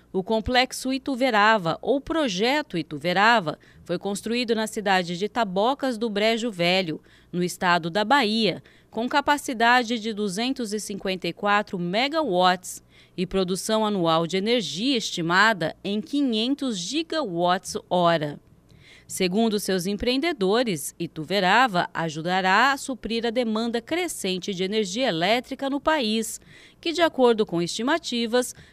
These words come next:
vai aumentar a uma taxa média de quatro por cento ao ano até dois mil e vinte.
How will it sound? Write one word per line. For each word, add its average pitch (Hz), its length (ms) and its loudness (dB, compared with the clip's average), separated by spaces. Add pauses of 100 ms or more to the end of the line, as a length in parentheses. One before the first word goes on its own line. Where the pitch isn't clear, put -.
(100)
vai 180 240 0
aumentar 196 560 0
a 196 80 2
uma 185 240 0
taxa 180 440 -2
média 202 720 0 (240)
de 151 180 -10
quatro 220 480 0
por 330 200 -4
cento 202 400 -4
ao 247 180 0
ano 185 420 0
até 277 400 -2
dois 185 240 -4
mil 220 160 -2
e 269 120 -2
vinte. 175 500 -4